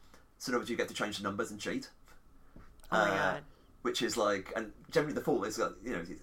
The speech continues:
Speaker 1: it, it's a bit like, "Oh, I'm a nau-," and it's a, it's a weird foot of being a naughty boy. <laughs> That kind of, like, uh, that sort of cheerful vandalism to it.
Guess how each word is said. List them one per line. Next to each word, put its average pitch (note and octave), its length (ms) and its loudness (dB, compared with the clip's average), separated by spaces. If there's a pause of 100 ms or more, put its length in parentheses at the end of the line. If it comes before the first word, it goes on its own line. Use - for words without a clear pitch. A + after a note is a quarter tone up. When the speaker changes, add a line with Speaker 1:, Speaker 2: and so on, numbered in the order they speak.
(200)
Speaker 1:
it, - 160 -12
it's B2 180 -8
a A2 40 -6
bit G#2+ 180 0
like, G#2+ 120 2
"Oh, A#2+ 120 4
I'm A2+ 100 0
a A2 40 -2
nau-," A2 180 -2
and A#2 100 -4
it's B2 100 -6
a, B2 140 -4
it's A#2+ 120 -8
a A#2+ 40 2
weird B2 220 2
foot A#2+ 180 -4
of G#2 100 0
being G#2 160 -2
a G2+ 60 -2
naughty G#2 300 -4
boy. F#2 260 0 (340)
<laughs> - 0 -
That F#3 580 10
kind B2 180 10
of, A2 80 4
like, A2+ 200 6 (340)
uh, A#2+ 180 8 (180)
that - 220 8
sort G#2+ 240 -4
of - 60 -14
cheerful A#2 420 2
vandalism A2 640 2
to C#3 160 -4
it. F3+ 180 -6